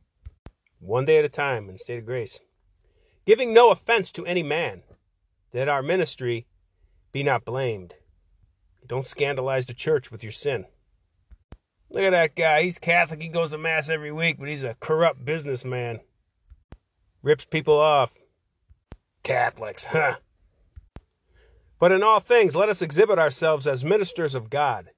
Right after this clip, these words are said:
in much patience, in tribulation, in necessities, in distresses, in stripes," that's whippings, "in prisons, sedations, labors, watchings, in fastings,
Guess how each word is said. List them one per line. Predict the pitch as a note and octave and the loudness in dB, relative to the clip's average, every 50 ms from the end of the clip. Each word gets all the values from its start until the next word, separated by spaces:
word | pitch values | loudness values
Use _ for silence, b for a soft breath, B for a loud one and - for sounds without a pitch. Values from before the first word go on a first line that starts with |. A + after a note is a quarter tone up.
| _ _ _ _ _ | _ _ _ _ _
in | - B2 B2+ | -10 -8 -4
much | C#3 D#3+ D3+ - - - _ _ - | -4 -4 -4 -4 -8 -16 _ _ -8
patience, | - G3+ G#3+ A3 - - A2 F#2+ - - - - - - _ _ _ _ _ _ _ _ _ _ _ _ | -2 0 0 0 0 -2 -8 -10 -10 -8 -6 -6 -6 -6 _ _ _ _ _ _ _ _ _ _ _ _
in | B2 A2+ | -16 -10
tribulation, | - D3 C#3+ C#3 C#3+ D3 D#3 F3 F3+ - - A2 F2+ F2 _ _ _ _ _ _ _ _ _ _ _ _ _ _ _ _ _ _ _ _ _ | -6 -6 -4 -2 0 2 2 2 2 0 -4 -10 -10 -14 _ _ _ _ _ _ _ _ _ _ _ _ _ _ _ _ _ _ _ _ _
in | B2 A#2+ | -10 -8
necessities, | A#2 A#2+ A#2+ - - F3+ F3+ F3+ - F#3+ F#3+ F#3+ G3 F#3+ F#3 - - _ _ _ _ _ _ | -6 -6 -4 -2 -2 -2 -2 -2 -2 2 4 4 4 4 0 -4 -10 _ _ _ _ _ _
in | - G#2+ | -20 -16
distresses, | G2 G#2+ - - - D#3 D3+ D3 C3+ - G2 E2+ - - - - _ _ _ _ _ _ _ _ _ _ _ _ _ _ _ _ _ _ _ _ _ _ | -14 -12 -12 -8 -4 -2 -2 -2 -2 -4 -6 -8 -12 -14 -14 -16 _ _ _ _ _ _ _ _ _ _ _ _ _ _ _ _ _ _ _ _ _ _
in | - C#3 C#3+ | -8 -6 -6
stripes," | C3 - - D#3 F#3+ G3+ D3 - - - - | -6 -4 0 2 4 4 4 2 -4 -10 -12
that's | - A2 - - | -12 -12 -10 -6
whippings, | - D3+ D#3 - A#2+ G2+ F2+ F2 - - - _ _ _ - | -4 -4 -4 -4 -4 -6 -8 -10 -14 -14 -14 _ _ _ -8
"in | C#3 C#3 C3 | -6 -6 -6
prisons, | - - F#3 G3 E3+ C#3+ A#2 G2+ F#2 - - - - - _ _ _ _ _ _ _ _ _ _ _ _ _ | -2 0 2 2 2 0 -2 -4 -4 -4 -4 -4 -4 -6 _ _ _ _ _ _ _ _ _ _ _ _ _
sedations, | - - C#3 B2+ B2+ E3 F#3+ G#3 F#3 - C#3+ A2+ G#2+ - B2 | -8 -6 -2 2 4 6 6 6 4 0 -4 -6 -6 -6 -4
labors, | C3 D3 F3 F#3+ D#3+ C3+ G#2+ F#2 - - - - _ _ _ _ _ _ _ _ _ _ _ _ | -2 0 0 0 0 -2 -6 -8 -10 -14 -16 -16 _ _ _ _ _ _ _ _ _ _ _ _
watchings, | A#2 B2+ D3 E3 D#3+ - - B2 G#2+ G2 F2+ F2 - - - - _ _ _ _ _ _ _ _ _ _ | -2 0 2 2 0 -2 -4 -6 -6 -6 -8 -8 -6 -6 -8 -8 _ _ _ _ _ _ _ _ _ _
in | - A#2+ A#2 | -10 -10 -10
fastings, | - - C3+ C3+ D3 D#3+ D#3+ - - A2+ G2+ F2+ E2 - - - - | -6 -4 -2 0 0 0 -2 -4 -8 -12 -14 -14 -12 -12 -12 -12 -14